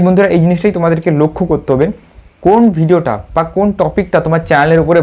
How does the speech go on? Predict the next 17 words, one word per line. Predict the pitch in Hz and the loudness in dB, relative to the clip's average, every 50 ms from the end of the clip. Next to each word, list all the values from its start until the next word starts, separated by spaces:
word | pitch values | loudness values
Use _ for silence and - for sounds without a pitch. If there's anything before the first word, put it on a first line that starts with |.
| 135 | 0
ভাইরাল | 127 123 123 143 156 147 135 110 | 0 0 0 2 2 0 2 0
যাচ্ছে, | 117 104 - - - - - - - - - _ _ - | 0 -2 -2 -4 -10 -14 -14 -14 -18 -20 -20 _ _ -4
সেটার | 151 143 170 170 165 | -2 0 0 0 0
উপরে | 156 165 165 151 135 | 0 -2 -2 -2 0
ঘুরিয়ে | - 165 190 196 185 151 | 2 2 2 2 2 0
ভিডিও | 135 123 120 117 104 | 0 -2 -2 -2 -2
বানাও, | 104 104 101 107 - | -2 -4 -6 -6 -6
ঠিক | - 196 247 269 | -4 -2 -2 -2
আছে? | 262 123 101 - - - - - - - - - - - - - - - - 160 | -4 -6 -12 -14 -18 -20 -20 -20 -20 -20 -20 -20 -20 -20 -20 -20 -10 -4 -2 -2
এরপরে | 165 170 196 190 185 | 0 2 2 2 2
বন্ধুরা | 185 180 180 175 170 170 | 2 2 2 2 2 2
দেখো | 165 170 180 175 175 170 | 2 2 0 0 0 0
কটা | 147 147 147 143 135 | -2 0 0 0 0
লাইক, | 131 143 143 139 | 0 0 0 -2
কত | - 139 139 - | -4 -6 -6 -4
সাবস্ক্রাইব, | - 131 123 - - 139 135 143 - - | -6 -6 -4 -4 -4 -4 -4 -4 -2 -2
কমেন্ট | 120 127 139 156 | -2 -2 -2 -4